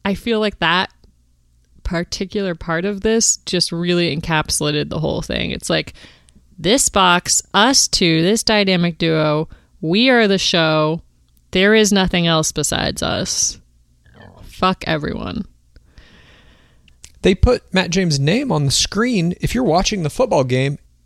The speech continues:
Speaker 2: that was on camera. This was a part of the fucking game. It says Bachelor Matt James when he does the prank. It was almost as though it was planned by the television network,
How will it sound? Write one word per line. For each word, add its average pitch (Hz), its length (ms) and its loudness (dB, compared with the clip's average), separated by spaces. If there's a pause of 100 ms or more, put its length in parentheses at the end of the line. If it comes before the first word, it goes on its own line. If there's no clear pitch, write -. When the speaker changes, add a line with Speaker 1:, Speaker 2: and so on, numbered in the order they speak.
(360)
Speaker 2:
that 185 280 0
was 170 320 -2 (120)
on 185 240 2
camera. 233 360 -2
This 180 200 0
was 165 180 0 (140)
a 165 160 4
part - 280 2
of 165 60 -4
the 151 60 -2
fucking 156 380 -2
game. 214 380 -2 (360)
It 147 120 0
says 143 200 2
Bachelor 143 560 0
Matt 127 320 0
James 143 580 -2 (400)
when 135 240 2
he 160 140 4
does 135 240 2
the 127 80 -4
prank. - 480 -2
It 135 120 2
was 139 180 2
almost 160 340 2
as 139 180 0
though 139 240 2
it 131 160 2
was 127 240 0
planned 135 720 2 (420)
by 147 720 2 (360)
the 147 240 0
television 151 560 2
network, 80 280 -2